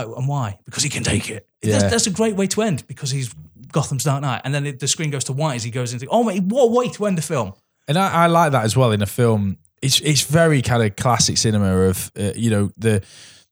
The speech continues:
Speaker 2: the hero takes out the henchman first,
Speaker 1: Mm.
Speaker 2: you know, and that's the big showdown. You figure something like Die Hards, you know, you got the big fight scene is with Carl. The Hans Gruber stuff is the exchange of dialogue before
Speaker 1: Yeah.
Speaker 2: one of them,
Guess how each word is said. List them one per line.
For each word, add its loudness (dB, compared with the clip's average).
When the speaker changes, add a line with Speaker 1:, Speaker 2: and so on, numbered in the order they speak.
Speaker 2:
the 4
hero 4
takes 0
out 0
the -2
henchman 0
first, -2
Speaker 1:
Mm. 2
Speaker 2:
you -2
know, 0
and -2
that's 0
the -2
big -4
showdown. -2
You -20
figure 0
something 2
like 0
Die 4
Hards, -2
you -6
know, -4
you -2
got -8
the -4
big 2
fight 0
scene -2
is -4
with -8
Carl. -2
The -6
Hans 2
Gruber 2
stuff -4
is -6
the -2
exchange -4
of -8
dialogue 2
before -4
Speaker 1:
Yeah. 0
Speaker 2:
one 0
of -4
them, -2